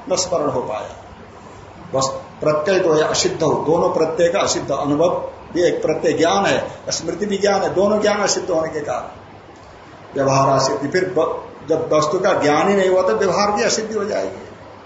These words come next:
बौद्ध मत में कहा, दो और तीन की टिप्पणी, प्रत्यय द्वया सिद्ध हो, अनुभव स्मृति प्रत्यय द्वय सिद्ध हो,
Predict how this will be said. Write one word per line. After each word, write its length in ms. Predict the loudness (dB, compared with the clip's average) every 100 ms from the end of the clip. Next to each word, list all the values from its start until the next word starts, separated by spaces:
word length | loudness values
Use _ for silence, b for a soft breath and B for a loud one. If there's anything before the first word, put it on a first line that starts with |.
| -20 -20 -8 0
बौद्ध 280 | 2 2
मत 120 | 0 -2
में 240 | -4 -6
कहा, 320 | -8 -12 -14 -16 -20 -20 -16 0
दो 120 | 4
और 240 | 4 2
तीन 160 | 0 -4
की 60 | -6
टिप्पणी, 340 | -8 -12 -14 -16 -18 -20 -18 -18 -18 -18 -18 -18 B B B B -2
प्रत्यय 380 | 0 2 2 2
द्वया 360 | 2 2 2
सिद्ध 240 | 2 -2 -4
हो, 80 |
अनुभव 320 | -2 -2 0 0
स्मृति 380 | -2 -4 -4
प्रत्यय 380 | -4 -4 -2 -2
द्वय 240 | -2 -2 -4
सिद्ध 260 | -6 -8
हो, 140 | -8